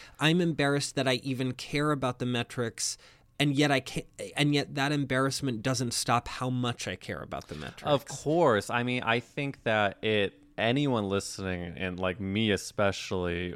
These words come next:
Speaker 2: would be like, the last thing you should feel is embarrassed, because if anything, we should all feel mortified by it. And then again, none of us should, because it was designed to make us feel this way, right? It was designed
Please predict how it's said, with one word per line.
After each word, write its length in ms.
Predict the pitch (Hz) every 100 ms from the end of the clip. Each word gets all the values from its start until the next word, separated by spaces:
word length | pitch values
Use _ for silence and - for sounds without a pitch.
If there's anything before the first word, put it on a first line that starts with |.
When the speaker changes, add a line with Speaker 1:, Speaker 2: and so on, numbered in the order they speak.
| 50
Speaker 2:
would 440 | 95 95 98 92
be 120 | 101
like, 360 | 95 92 90 98
the 120 | 101
last 540 | 95 87 90 90 92 -
thing 160 | 101 92
you 60 |
should 200 | 85 82
feel 240 | - 90 87
is 100 | 87
embarrassed, 640 | 85 87 85 98 113 -
because 580 | 98 - 92 87 85 -
if 160 | 127 151
anything, 580 | 147 139 - 107 95 -
we 240 | 90 92
should 200 | 82 98
all 260 | 87 85 85
feel 200 | - 107
mortified 520 | 110 113 117 123 123
by 140 | 131
it. 80 | 143
And 100 | 151
then 120 | 180 190
again, 460 | 208 202 131 123
none 160 | 127 147
of 120 | 147
us 120 | 123
should, 180 | - 113
because 340 | 104 - 117 - - 196 -
it 160 | 135
was 200 | 139 117
designed 520 | 120 110 101 98 101 95
to 120 | 104
make 180 | 87 90
us 140 | -
feel 180 | 98 101
this 220 | 90 -
way, 100 | - 92
right? 260 | 87 95
It 60 | 104
was 140 | 95
designed 640 | - 104 92 95 92 95